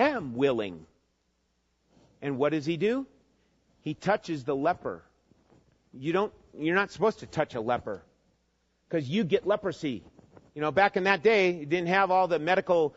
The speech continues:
you know, technology, et cetera, et cetera. You know, you basically, you got it now. So you weren't ever supposed to touch them. And he reaches out, he touches them.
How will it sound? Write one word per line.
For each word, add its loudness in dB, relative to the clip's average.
you -4
know, 0
technology, 2
et -4
cetera, 0
et -6
cetera. 0
You -2
know, -2
you -2
basically, 0
you 0
got 4
it -6
now. -2
So 4
you 0
weren't 0
ever 4
supposed -6
to -10
touch -2
them. -6
And -4
he -2
reaches -4
out, 2
he -10
touches -2
them. -10